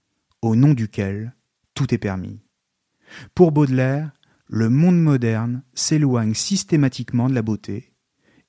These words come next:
et même il la fuit, en préférant ce qui est à la mode, mais sans aucune qualité. Écoutons Baudelaire lui-même ici, dans le Spleen de Paris, et plus précisément dans un poème intitulé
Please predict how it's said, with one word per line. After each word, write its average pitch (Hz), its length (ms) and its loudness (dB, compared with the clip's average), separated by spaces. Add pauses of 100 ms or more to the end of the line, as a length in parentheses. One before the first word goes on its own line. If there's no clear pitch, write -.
et 117 140 2
même 107 420 -2 (240)
il 127 200 0
la 101 100 -4
fuit, - 400 -16 (720)
en 117 160 2
préférant 156 440 0
ce 131 120 -4
qui 117 120 -6
est 107 120 -2
à 147 40 0
la 127 120 2
mode, 107 400 -4 (540)
mais 101 280 -4
sans 135 240 2
aucune 123 240 0
qualité. 104 540 -6 (560)
Écoutons 170 400 0
Baudelaire 123 460 2
lui-même 123 540 2
ici, 147 420 -4 (420)
dans 117 180 2
le 107 100 2
Spleen 180 380 2
de 127 100 2
Paris, 110 480 -6 (680)
et 123 120 0
plus 220 260 2
précisément 151 720 0
dans 113 200 -2
un 110 80 0
poème 123 400 0
intitulé 110 680 -6